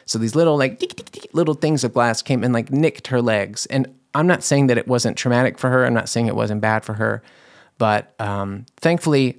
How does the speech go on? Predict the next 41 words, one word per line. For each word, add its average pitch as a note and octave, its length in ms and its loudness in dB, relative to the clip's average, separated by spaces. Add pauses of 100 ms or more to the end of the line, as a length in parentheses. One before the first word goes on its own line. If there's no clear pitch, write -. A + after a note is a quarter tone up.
(140)
very, C#3+ 300 2
very, C3 260 4
very A#2 280 2
forgettable G#2+ 440 -4
damage, F#2+ 520 -6
like, - 200 -10 (100)
is A#2 240 -8
okay. - 360 -6 (680)
But A#2 160 0
I C#3+ 180 4
was D3+ 380 4 (180)
panicking. A#2+ 1160 0 (480)
I, G#2 240 0
I G#2+ 120 -2
stopped - 400 -4
the G#2+ 80 -6
car C3 260 0
immediately. C#3+ 680 0 (640)
Um, G#2 500 0
I A2 100 0
asked G#2+ 180 -2
her A2+ 60 2
if G#2 60 -4
she G#2+ 120 -2
was G#2+ 80 -2
okay. C3+ 400 2
We A#2 120 0
got G#2+ 200 0
out B2+ 160 2
of C#3 80 -2
the B2 80 -4
car A#2 360 2
for A#2 140 -4
a A#2 60 0
second. A#2 680 -2 (800)
Um, G2+ 640 -2 (200)
and A#2+ 100 0
I A#2 80 2
was A#2 160 0
just A#2 200 0
like, A2+ 120 -2